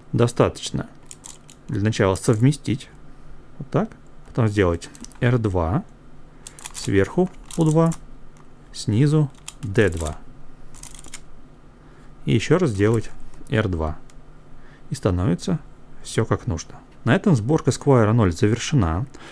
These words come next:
но для тех, кто хочет использовать алгоритмы именно для Squire, я сейчас покажу альтернативу, еще дополнительные алгоритмы, которые позволяют собирать углы за один раз. Для этого введем язык вращения для Squire.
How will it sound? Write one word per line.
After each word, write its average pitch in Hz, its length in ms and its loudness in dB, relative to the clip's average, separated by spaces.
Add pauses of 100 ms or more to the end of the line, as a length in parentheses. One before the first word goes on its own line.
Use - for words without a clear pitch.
(160)
но 117 80 2
для 117 160 6
тех, 160 220 2
кто - 140 0
хочет - 460 0
использовать 127 540 0
алгоритмы 117 680 2
именно 104 320 4
для 98 160 2
Squire, 98 580 2 (340)
я 139 60 2
сейчас 139 180 2
покажу 127 460 2
альтернативу, 120 920 2 (360)
еще 117 300 2
дополнительные 110 600 2
алгоритмы, 95 540 2
которые 131 340 2
позволяют 95 640 2
собирать 104 400 2
углы 104 480 2 (360)
за 98 260 2
один 98 360 0
раз. 87 340 -4 (360)
Для 107 220 4
этого 185 180 4
введем 107 360 4
язык 107 260 0
вращения 120 400 4
для 101 120 4
Squire. 87 420 0